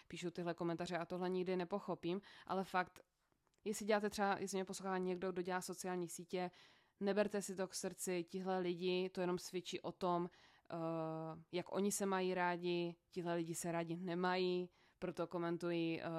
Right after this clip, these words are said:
ostatní a vydývají si svoji zlost, ani o tom neví. Ti lidi o tom neví, oni vám budou tvrdit:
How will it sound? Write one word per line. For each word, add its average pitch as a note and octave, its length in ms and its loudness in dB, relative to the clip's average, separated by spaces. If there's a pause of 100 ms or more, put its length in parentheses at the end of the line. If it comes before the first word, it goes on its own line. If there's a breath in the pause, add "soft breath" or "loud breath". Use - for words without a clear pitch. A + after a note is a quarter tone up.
(140)
ostatní F3 540 -2
a - 20 0
vydývají E3+ 480 0
si E3 420 0
svoji E3+ 340 -2
zlost, E3+ 220 0
ani E3+ 200 0
o E3 60 -2
tom E3 200 0
neví. D#3 240 0
Ti F#3+ 120 0
lidi F#3+ 160 4
o G3 60 0
tom G3 120 2
neví, F#3+ 200 4
oni E3+ 140 4
vám E3+ 160 4
budou F3+ 140 2
tvrdit: F3 460 0